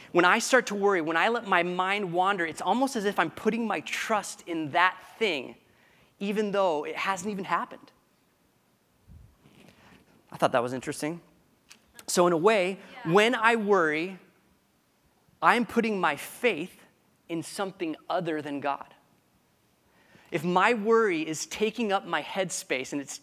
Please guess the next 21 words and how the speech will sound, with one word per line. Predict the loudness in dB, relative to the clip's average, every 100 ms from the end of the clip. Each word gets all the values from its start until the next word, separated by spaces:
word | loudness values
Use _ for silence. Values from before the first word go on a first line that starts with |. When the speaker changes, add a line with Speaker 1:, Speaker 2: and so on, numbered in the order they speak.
| -8
Speaker 1:
consuming | -6 -6 -4 -4 -4 -4
me, | -8 -10 -18 -20 -12
my | 0 0
faith | 0 2 4 4 2 -4
is | -8 -2
no | 0
longer | 2 0 0 0
on | -2
the |
creator | -6 -4 0 2 0
of |
the | -2
universe. | -4 -2 -4 -2
My | -2
faith | -2 0 0 2
is | -4
somehow | -6 -4 -4 -2
being | 0 0 -2
pointed, | -6 -4 -4 -2
my | -4
trust | -4 0 0 0 -4